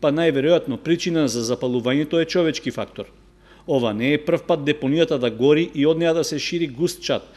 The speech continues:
но факт е дека со својата местоположба и присуство на запалливи материи, таа е потенцијална опасност за поголеми пожари во околината, а уште повеќе за загадување на животната средина.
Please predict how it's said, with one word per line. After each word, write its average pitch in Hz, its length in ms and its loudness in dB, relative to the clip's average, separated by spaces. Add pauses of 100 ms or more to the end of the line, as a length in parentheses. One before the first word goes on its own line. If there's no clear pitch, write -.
(220)
но 127 140 -2
факт - 320 -2
е 131 60 0
дека 107 260 -8
со - 140 -10
својата 160 380 2
местоположба 120 840 -2
и 107 60 -6
присуство 160 480 -6
на 131 120 -2
запалливи 160 500 0
материи, 156 480 0 (280)
таа 170 220 4
е - 20 -8
потенцијална 160 720 0
опасност 165 480 -2
за 117 160 -4
поголеми 156 500 0
пожари 170 380 0
во 170 160 2
околината, 160 480 -2 (160)
а 143 80 -2
уште 156 320 0
повеќе 165 400 0
за 147 160 -4
загадување 143 580 -2
на 160 120 -2
животната 147 480 -2
средина. 98 400 -8